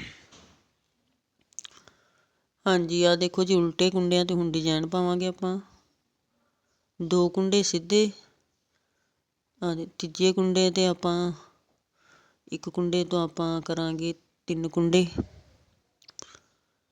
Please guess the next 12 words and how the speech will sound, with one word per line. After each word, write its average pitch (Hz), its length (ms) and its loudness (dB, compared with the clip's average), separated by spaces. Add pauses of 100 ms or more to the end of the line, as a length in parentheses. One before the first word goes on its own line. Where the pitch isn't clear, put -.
(300)
ਫਿਰ 180 380 -2 (840)
ਅਗਲੇ 170 300 0
ਕੁੰਡੇ 180 320 -2
ਤੋਂ 180 180 -2
ਵੀ 185 200 -2 (120)
ਇੱਕ 175 220 -8
ਕੁੰਡੇ 175 340 0
ਤੋਂ 180 140 -2
ਤਿੰਨ 165 240 0
ਕੁੰਡੇ 170 300 0
ਕਰਾਂਗੇ 175 460 2 (3000)
ਤੇ 170 300 0